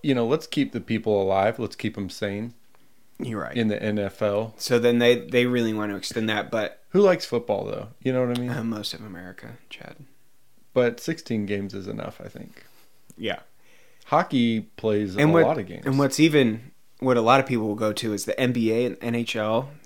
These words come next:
Speaker 2: Almost half of the league makes the playoffs. So it's like, what's the point of the regular season if you're gonna play that many games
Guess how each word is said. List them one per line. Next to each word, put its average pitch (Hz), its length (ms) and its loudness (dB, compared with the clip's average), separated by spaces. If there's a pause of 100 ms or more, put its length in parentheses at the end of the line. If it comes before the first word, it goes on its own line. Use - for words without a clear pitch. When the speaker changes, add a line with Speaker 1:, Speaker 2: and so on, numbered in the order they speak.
(720)
Speaker 2:
Almost 131 360 2
half - 340 0
of 123 80 -6
the 120 80 -2
league 113 520 -4
makes 113 300 -4
the - 60 -12
playoffs. - 580 -14 (320)
So - 140 -6
it's 127 100 -4
like, 123 100 2
what's 143 240 0
the 127 80 -2
point 139 300 0
of 120 60 -2
the 113 80 -4
regular 113 320 -4
season 110 520 -4 (640)
if 127 140 0
you're 131 80 4
gonna 127 140 4
play 123 180 0
that 117 380 2
many 131 220 0
games 120 680 -2